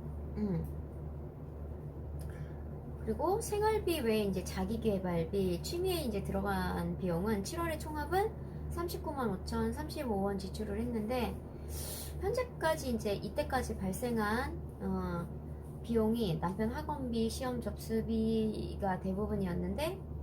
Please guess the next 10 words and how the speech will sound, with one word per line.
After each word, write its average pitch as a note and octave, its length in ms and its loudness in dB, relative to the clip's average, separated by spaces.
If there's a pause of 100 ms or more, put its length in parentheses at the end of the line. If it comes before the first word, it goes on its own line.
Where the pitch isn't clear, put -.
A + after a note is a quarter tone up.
(540)
남편이 A3 400 2
이제 F#3+ 160 -2
기술사 A3 720 0
시험을 G3 460 -2
준비하고 F#3+ 360 0
있었거든요. F#3 680 -2 (640)
어, F#2 600 -2 (480)
근데 A3 140 2
이제 F#3 180 0
제가 G3 420 2